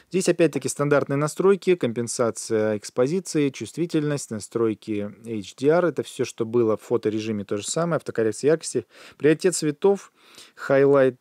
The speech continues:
tone priority, так называемый, можно его включить, причём здесь два варианта. Раньше в камерах был только один, обычный D плюс.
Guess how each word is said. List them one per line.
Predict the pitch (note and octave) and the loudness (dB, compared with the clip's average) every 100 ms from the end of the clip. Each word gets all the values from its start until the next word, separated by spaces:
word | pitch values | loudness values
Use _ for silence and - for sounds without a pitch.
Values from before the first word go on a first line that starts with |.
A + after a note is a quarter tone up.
| - | -2
tone | C3+ A#2+ | -2 0
priority, | B2+ B2+ B2+ A2 A#2+ | 2 4 6 4 -2
так | A2 | -6
называемый, | B2 A#2 B2 A#2+ A#2 A#2 A#2+ | -4 0 2 2 2 0 -2
можно | C3+ E3 B2 A#2 | 0 0 0 0
его | A2+ A2 | 0 0
включить, | G#2+ C3+ C3+ G#3+ F#3 | -2 -4 -4 -4 -4
причём | C#3+ C#3 | -4 -2
здесь | A#2+ A#2 | -2 -2
два | A2+ A2+ | 0 2
варианта. | D3+ F#3+ F3 | 2 2 2
Раньше | C#3+ A#2 - | 2 0 -4
в | - | -4
камерах | A#2 G#2+ G2+ | -4 -2 -4
был | G#2 G#2+ | -4 -4
только | G#2+ G2+ G#2 | -4 -4 -4
один, | G2+ C#3+ F3+ | -4 -4 -4
обычный | A2+ C#3 - D3 | -4 -4 -6 -2
D | C3 | -2
плюс. | C3+ C3+ C#3 - | -2 -4 -6 -10